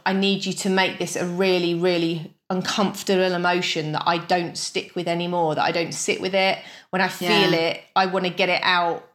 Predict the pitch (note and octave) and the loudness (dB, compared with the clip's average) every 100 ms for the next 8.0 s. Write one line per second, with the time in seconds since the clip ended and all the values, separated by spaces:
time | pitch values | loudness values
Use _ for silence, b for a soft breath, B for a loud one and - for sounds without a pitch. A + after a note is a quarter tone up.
0 | - E3 E3 E3 F#3+ D#3 F#3 G3 E3+ D3 | -4 0 2 2 0 0 2 2 2 0
1 | E3+ b b b - G#3 E3 F#3 F#3+ - | -6 b b b 0 2 2 0 -4 -10
2 | _ - A3 A#3+ A3+ A#3+ A3+ A3 G#3 A#3+ | _ -8 -4 -2 -2 0 0 2 2 2
3 | B3 G#3+ - - - G3 G#3+ A#3+ A3+ G#3 | 2 0 -4 -20 -8 -4 -2 -4 -4 -6
4 | F#3+ F#3 F#3 F#3 F3+ F#3+ A3 E3+ C#3+ D3 | -2 0 0 -2 -6 -4 -4 -4 -6 -8
5 | F3 F3+ F3 - F#3 E3 E3 G3 F#3+ F#3 | -4 -4 -4 -4 -4 -4 -4 -2 -2 -2
6 | D#3+ D#3 D#3+ D#3+ D#3+ E3 E3 - F3+ E3 | -2 0 0 -2 -2 -2 -4 -2 0 2
7 | D#3+ E3 B B B - F#3+ F3 E3+ F3 | 2 -2 B B B 0 2 4 2 0